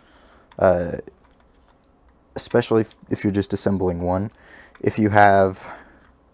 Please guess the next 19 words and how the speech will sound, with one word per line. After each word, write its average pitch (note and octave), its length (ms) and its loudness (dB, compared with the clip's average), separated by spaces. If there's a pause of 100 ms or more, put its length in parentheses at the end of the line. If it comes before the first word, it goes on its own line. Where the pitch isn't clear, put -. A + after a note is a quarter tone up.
(800)
if - 180 -8
it's - 300 -8
too C3 200 0
loose, B2 560 -2 (880)
add F#2+ 280 0 (340)
glue. C#3 540 -2 (180)
If G2+ 180 -8
it's G2 280 -4
too F#2+ 280 -8
tight, - 360 -4 (880)
sand C3 400 -6
it B2 100 -4
off. - 520 -8 (760)
I - 60 -10
don't G2 140 -2
know, F2+ 140 -4
that F2 120 -2
sounds F2+ 280 -8
obvious, E2 500 -6